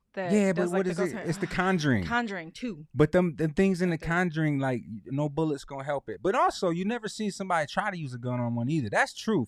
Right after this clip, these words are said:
Speaker 2: Farhan, you might be going somewhere with that. I've never
Speaker 1: <laughs>
Speaker 2: seen nobody use a gun on a ghost, but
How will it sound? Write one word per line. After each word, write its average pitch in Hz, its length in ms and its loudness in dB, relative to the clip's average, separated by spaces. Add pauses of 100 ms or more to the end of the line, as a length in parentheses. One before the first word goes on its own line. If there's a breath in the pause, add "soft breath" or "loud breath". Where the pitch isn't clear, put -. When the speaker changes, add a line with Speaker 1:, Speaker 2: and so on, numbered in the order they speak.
Speaker 2:
Farhan, 240 320 -2
you 226 80 -4
might 226 200 -4
be 160 80 -10
going 165 240 -4
somewhere 113 300 -6
with 101 140 -8
that. 92 200 -10 (340)
I've 156 180 4
never 208 240 6
Speaker 1:
<laughs> - 0 -
Speaker 2:
seen 208 320 6
nobody 165 360 8
use 170 240 2
a 139 60 -2
gun 151 280 4
on 139 160 2
a 120 40 2
ghost, 135 420 2
but 131 120 0